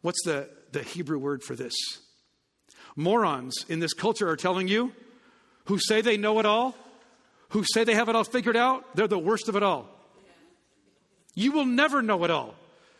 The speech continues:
You will never ha-, get to a place where you've got it all figured out. Spiritually, financially, politically, keep that in mind for what's coming up in the next few months here in our country.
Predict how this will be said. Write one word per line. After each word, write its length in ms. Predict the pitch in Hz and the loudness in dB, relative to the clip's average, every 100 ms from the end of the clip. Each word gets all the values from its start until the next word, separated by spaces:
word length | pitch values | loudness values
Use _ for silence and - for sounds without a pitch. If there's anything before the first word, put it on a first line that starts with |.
| _ | _
You 140 | - 247 | -4 -2
will 100 | 254 | 0
never 320 | 233 302 262 | 2 2 2
ha-, 80 | 226 | 0
get 180 | 185 - | 0 -2
to 60 | |
a 40 | 196 | -2
place 260 | 196 214 | 0 -2
where 100 | 202 | -2
you've 100 | 185 | -2
got 140 | 202 185 | 0 -2
it 80 | - | 0
all 500 | 196 240 247 233 - - - - | 2 4 2 0 -6 -20 -12 -8
figured 600 | - 254 170 233 220 208 - | -2 -2 0 2 2 0 -4
out. 400 | 190 208 170 - - - - | 0 0 0 -6 -20 -20 -6
Spiritually, 760 | - - 233 277 - 277 269 | -4 0 2 2 0 0 0
financially, 840 | - 196 190 233 233 240 247 240 233 - | -2 -2 0 0 0 0 0 0 -4 -8
politically, 500 | - 170 220 233 233 | -4 0 2 2 -2
keep 300 | 233 277 302 | 0 -2 0
that 160 | 269 247 | 0 0
in 120 | 214 | 0
mind 460 | 202 233 208 190 160 - - - | 0 2 0 -4 -8 -18 -20 -6
for 100 | 180 | -2
what's 180 | 196 | -2
coming 340 | - 214 220 208 | -2 -2 0 2
up 120 | 208 | 0
in 80 | 185 | 0
the 80 | 175 | 0
next 220 | 180 - | -2 -4
few 200 | 190 202 | -4 -2
months 320 | 185 180 - | 0 -2 -2
here 220 | 180 175 | -2 0
in 60 | 156 | 0
our 80 | 151 | -2
country. 460 | 160 147 147 123 | -4 -6 -6 -8